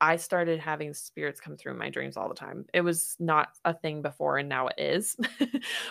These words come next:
But ancestors also come through in my dreams, and there was an ancestor that came through in a very weird way. It was, like, this very weird metaphorical scenario, and I didn't realize it was an ancestor until I woke up,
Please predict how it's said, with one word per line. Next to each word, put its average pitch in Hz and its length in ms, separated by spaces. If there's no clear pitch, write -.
But 202 260
ancestors 196 600
also 160 260
come 156 200
through 151 160
in 147 60
my 143 120
dreams, - 560
and 160 160
there 160 140
was 160 200
an 160 120
ancestor 160 560
that 151 160
came 147 260
through 139 540
in 185 140
a 190 40
very 208 540
weird 151 400
way. 139 260
It 143 80
was, 156 140
like, 151 180
this 156 180
very 156 380
weird 143 520
metaphorical 151 640
scenario, 147 800
and 175 140
I 175 100
didn't 180 300
realize 180 520
it 165 60
was 165 140
an 160 100
ancestor 156 540
until 151 280
I 143 80
woke - 300
up, - 340